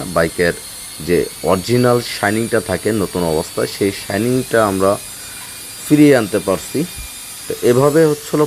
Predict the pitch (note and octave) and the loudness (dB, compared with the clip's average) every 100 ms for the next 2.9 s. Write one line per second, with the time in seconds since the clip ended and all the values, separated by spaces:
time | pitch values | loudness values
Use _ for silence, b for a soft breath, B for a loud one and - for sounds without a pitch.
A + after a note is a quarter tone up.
0 | D3 A#2 A2+ - A2+ - G2 - G2 A2+ | 0 -2 -2 -2 -4 -2 -4 -2 2 2
1 | F3 B B B - - G#2+ C3+ C3 - | 0 B B B -8 0 2 4 2 2
2 | A2 F#2 F#2+ F2+ F2+ - D3+ A#2+ | 0 2 2 2 2 0 2 4